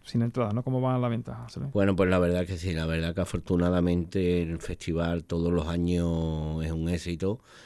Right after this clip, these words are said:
Speaker 2: y la verdad es que, mm, no quedan muchas entradas.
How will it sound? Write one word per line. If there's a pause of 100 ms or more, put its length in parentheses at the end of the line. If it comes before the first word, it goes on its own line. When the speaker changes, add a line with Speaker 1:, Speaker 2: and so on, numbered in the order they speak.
(220)
Speaker 2:
y
la
verdad
es
que,
mm,
no
quedan
muchas
entradas.